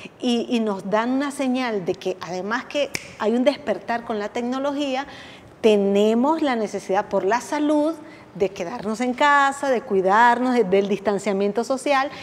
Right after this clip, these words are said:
y entonces eso nos ha permitido, obligados, eh, tener,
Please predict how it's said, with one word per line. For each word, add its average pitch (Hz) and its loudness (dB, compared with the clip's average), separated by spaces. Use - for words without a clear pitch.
y 269 2
entonces 302 2
eso 320 -2
nos 311 0
ha 285 -6
permitido, 294 0
obligados, 208 0
eh, 233 4
tener, 247 4